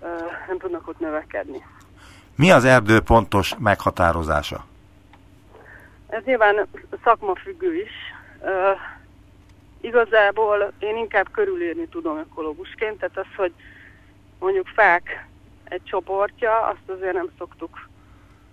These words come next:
Speaker 1: erdőnek hívni. Tehát, ö, ökológiai szempontból az erdőnek azért van néhány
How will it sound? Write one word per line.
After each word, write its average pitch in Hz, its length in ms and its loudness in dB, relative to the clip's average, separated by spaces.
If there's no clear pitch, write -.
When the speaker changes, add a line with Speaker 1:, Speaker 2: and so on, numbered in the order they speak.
Speaker 1:
erdőnek 175 560 -4
hívni. 185 540 -6
Tehát, 180 300 -6
ö, 190 200 2
ökológiai 226 640 -4
szempontból 226 760 -4
az 196 180 -8
erdőnek 185 480 -2
azért 185 260 -6
van 175 220 -2
néhány 170 520 -6